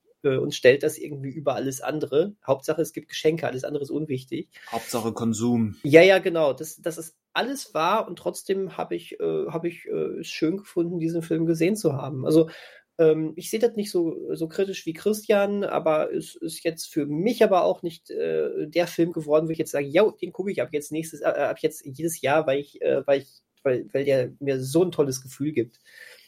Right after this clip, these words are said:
Speaker 1: Aber, äh, ich find auch, aber dieses, dieses richtige Draufhauen hat der Polar Express dann aber auch wiederum nicht verdient, fand ich.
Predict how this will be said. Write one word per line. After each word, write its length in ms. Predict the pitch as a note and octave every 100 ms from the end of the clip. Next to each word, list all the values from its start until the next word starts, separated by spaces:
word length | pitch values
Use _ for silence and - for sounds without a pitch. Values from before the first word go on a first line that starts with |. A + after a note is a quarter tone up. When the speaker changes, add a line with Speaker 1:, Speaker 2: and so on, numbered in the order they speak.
| _ _ -
Speaker 1:
Aber, 340 | D3 D#3 -
äh, 140 | D3 -
ich 140 | E3
find 540 | - - - F3 E3 - _
auch, 420 | C#3 D3+ D#3+ - _
aber 180 | - D#3+
dieses, 300 | D3+ D#3+ E3
dieses 280 | E3+ D#3+ -
richtige 360 | - E3 F3+ E3
Draufhauen 560 | D#3 F3+ G3+ G3 F#3
hat 160 | F3+ -
der 60 | E3+
Polar 320 | E3+ E3 D3+
Express 340 | E3 - D#3+
dann 140 | - D#3
aber 160 | D#3
auch 160 | C3+ -
wiederum 360 | D3 D3 C3+ C3+
nicht 240 | D3+ -
verdient, 500 | - C3 B2 A#2+ A#2+
fand 260 | - B2 A2+
ich. 300 | A#2+ B2+